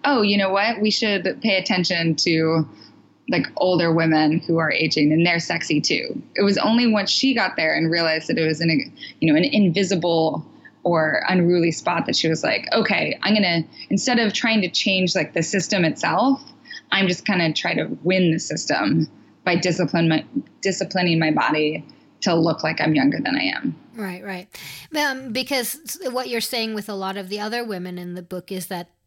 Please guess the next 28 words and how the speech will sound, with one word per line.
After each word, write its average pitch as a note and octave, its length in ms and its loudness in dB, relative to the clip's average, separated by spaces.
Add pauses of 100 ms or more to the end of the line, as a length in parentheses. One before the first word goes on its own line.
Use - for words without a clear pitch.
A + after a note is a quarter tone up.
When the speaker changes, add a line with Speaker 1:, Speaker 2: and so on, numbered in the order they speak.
(120)
Speaker 2:
they F#3+ 160 -6
sort F#3+ 180 -8
of F3+ 100 -10
sh-, - 180 -6 (100)
they F#3+ 120 -6
do A#3 280 -6
show F#3+ 320 -4
solidarity F3+ 920 -8
with, F#3+ 340 -8 (100)
um, G3 340 -8
on A3+ 160 -4
their B3+ 260 2
unruliness, G#3 920 -2 (220)
with G3+ 180 -8
other A3+ 300 0
women's E3+ 420 -6
unruliness E3+ 680 -8
in F#3 80 -8
a F3 60 -8
way F3 140 -8
that E3+ 140 -10
she F3 180 -8
doesn't D#3+ 420 -10
really. E3+ 380 -16 (680)
Speaker 1:
Yeah, F3+ 280 0 (160)
Speaker 2:
Mm. F3+ 120 -10
Speaker 1:
for E3+ 80 0
sure. D#3+ 320 0